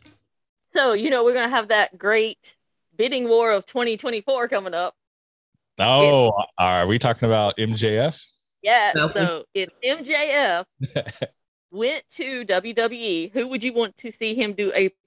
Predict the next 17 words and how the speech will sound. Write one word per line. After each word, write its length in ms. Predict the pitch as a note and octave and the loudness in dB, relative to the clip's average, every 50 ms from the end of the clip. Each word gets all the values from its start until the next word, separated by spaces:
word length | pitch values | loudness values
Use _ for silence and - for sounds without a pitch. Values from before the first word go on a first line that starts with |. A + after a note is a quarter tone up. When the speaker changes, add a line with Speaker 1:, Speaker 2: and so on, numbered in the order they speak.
| _ | _
Speaker 1:
promo 320 | - G3 G#3+ G#3 F#3 E3+ D#3+ | 0 0 0 2 0 0 2
battle 320 | D#3+ D#3 D#3 D3 D3+ C#3+ | 2 2 2 2 0 0
with? 200 | D3 C#3 G2+ C#2 A#1 _ _ _ _ _ _ _ _ _ _ _ _ _ - - - - - - - | -2 -4 -4 -6 -8 _ _ _ _ _ _ _ _ _ _ _ _ _ -20 -20 -20 -20 -20 -12 -4
John 300 | - F3 E3+ F3+ F3+ G3 | 0 2 2 2 2 0
Speaker 2:
No 60 | G3 | -2
one. 80 | - - | -2 -2
Speaker 1:
Cena, 420 | A3 A3+ A#3+ B3+ C#4 D#4 D#4 D#4+ G4+ - _ _ _ _ _ _ _ _ | 0 0 0 2 2 2 0 0 -2 -8 _ _ _ _ _ _ _ _
Roman 340 | - G3 G3+ A#3+ D#4 F4 E4+ | 2 2 4 4 2 0 0
Reigns, 600 | D#4 C4+ A#3 A3 A3 A3 A3 A3+ A#3+ A#3+ - - _ _ _ _ _ | 0 2 2 2 2 0 -2 -2 -4 -6 -10 -20 _ _ _ _ _
The 160 | F3+ F3+ F3+ | -2 -2 -2
Miz, 640 | F#3 F#3+ G3+ G#3 A3 A#3 A#3+ A#3+ B3 B3 A#3 - _ _ - | -2 -2 -2 0 2 2 4 4 2 0 -2 -6 _ _ -4
Paul 240 | A3+ G#3+ G#3+ G#3+ | -2 -2 -2 -2
Heyman, 360 | A3+ A#3+ G#3+ G#3+ G#3+ G#3+ G#3+ F3+ | -4 -6 -10 -8 -8 -10 -8 -6
or 160 | D3 D#3+ - | -6 -6 -4
Edge? 560 | - E3+ E3 D3+ B2 - - _ - - - _ _ _ _ _ _ _ _ _ _ _ _ - - - - _ - | -4 -2 -2 -2 -4 -6 -10 _ -20 -20 -20 _ _ _ _ _ _ _ _ _ _ _ _ -20 -20 -20 -20 _ -12
Speaker 2:
No 260 | - E2+ F2 F2+ F#2+ | -6 -4 -2 -2 -2
one, 420 | F2 E2+ E2 D2+ C#2+ C#2 C#2+ C2+ | -2 -2 -4 -4 -6 -8 -12 -18